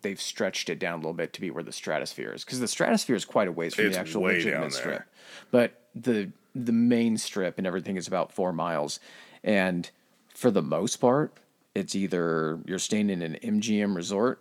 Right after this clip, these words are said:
Speaker 1: not just the M G M Grand, M G M owns a ton of stuff, or you're staying in a Caesars Entertainment.
Speaker 2: Or a Wynn.
Speaker 1: Which I'm, th-, th-, that's what I'm saying is the exception. So you have, now you have Wynn and Encore,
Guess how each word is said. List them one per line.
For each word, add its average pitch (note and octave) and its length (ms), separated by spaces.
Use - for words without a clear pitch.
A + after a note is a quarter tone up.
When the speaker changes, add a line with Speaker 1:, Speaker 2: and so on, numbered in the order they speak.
Speaker 1:
not E2 200
just - 160
the A#2 80
M A2 100
G A2+ 100
M A2+ 120
Grand, G2 320
M F#2 100
G G#2 140
M F#2+ 160
owns F#2 160
a G2 40
ton A#2 200
of F#2 80
stuff, E2 340
or F#2+ 240
you're F2+ 140
staying G2 300
in F2+ 120
a D#2+ 60
Caesars D#2 460
Entertainment. C#2 520
Speaker 2:
Or G#2+ 120
a F#2+ 80
Wynn. G2+ 240
Speaker 1:
Which G2+ 100
I'm, G#2 160
th-, B2 220
th-, C3 200
that's A2+ 200
what - 60
I'm G#2 40
saying F2+ 240
is F#2 140
the G#2 80
exception. G2 480
So - 120
you A2+ 180
have, G2+ 420
now G#2 200
you G2+ 160
have F#2+ 180
Wynn F#2+ 240
and F#2+ 100
Encore, F#2+ 640